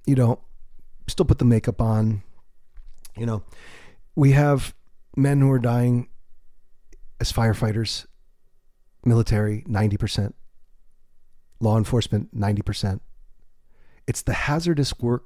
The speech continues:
jobs that men are working.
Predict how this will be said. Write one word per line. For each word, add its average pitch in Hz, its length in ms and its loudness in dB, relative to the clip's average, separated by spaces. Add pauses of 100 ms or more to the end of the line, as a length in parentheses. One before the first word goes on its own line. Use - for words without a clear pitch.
(360)
jobs 95 520 -2 (1120)
that 107 100 -2
men 117 160 4
are 120 100 6
working. 110 460 0